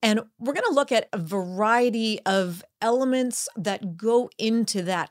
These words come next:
cocktail, really make sure that we are hitting the nail on the head and providing the greatest amount of value to you and to your people, to your audience as possible. Remember, when I use the word audience, I don't mean that you're on a stage.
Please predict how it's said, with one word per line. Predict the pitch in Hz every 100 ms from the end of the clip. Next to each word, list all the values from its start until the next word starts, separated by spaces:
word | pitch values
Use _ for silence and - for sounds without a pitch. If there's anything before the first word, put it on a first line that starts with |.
| -
cocktail, | - 233 233 - 139 160 - _ _
really | 214 262 277
make | 226 202
sure | - 208 190
that | 170 170 180
we | 190 196
are | 185
hitting | 143 226 254 254 240 -
the | 196
nail | 190 214 214
on | 202
the | 190
head | 156 170 165
and | 185 180
providing | 208 190 190 180
the | 190
greatest | 180 208 214 208 -
amount | 175 165
of | 151
value | 151 151 147
to | - 226
you | 226 254 247 -
and | 254 254
to | 254
your | 220 220
people, | - - 196 151 156
to | - 247
your | 220 220 _ -
audience | 208 196 165 - - - - - - -
as | 196
possible. | - - - - - _ - -
Remember, | 254 233 185 - - _ _ _ -
when | 202 233
I |
use | 294 294
the | 277
word | 240 226
audience, | 185 160 - - - - _ 226
I |
don't | 220 247
mean | 226 214
that | 208
you're | 190 180
on | 180
a |
stage. | - - - - - -